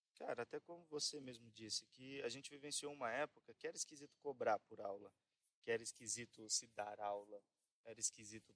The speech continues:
ter competição. Esquisito não, mas era uma coisa que não agradava, que no, naquele momento não, não condizia com a linha de pensamento dos praticantes, né? É, eu vejo que isso, com o decorrer do tempo,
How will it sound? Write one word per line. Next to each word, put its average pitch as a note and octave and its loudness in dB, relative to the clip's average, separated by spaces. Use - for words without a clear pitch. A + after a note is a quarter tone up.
ter B2 0
competição. - 2
Esquisito D#4 2
não, F3+ 2
mas C3+ 0
era D3+ 0
uma E3+ -2
coisa E3 -8
que F3 -14
não F3 0
agradava, D#3 8
que - -12
no, D3+ -4
naquele C3+ -4
momento C#3 -10
não, D3+ -12
não - -12
condizia E3 -2
com D#3 2
a C#3 4
linha C3 0
de - -6
pensamento A#2+ 2
dos A2+ -8
praticantes, F#2+ -2
né? A#2 -4
É, A2+ 6
eu B2 2
vejo D3+ 0
que - -4
isso, C3+ 6
com E3 2
o - -4
decorrer C#3 0
do B2+ -6
tempo, B2 0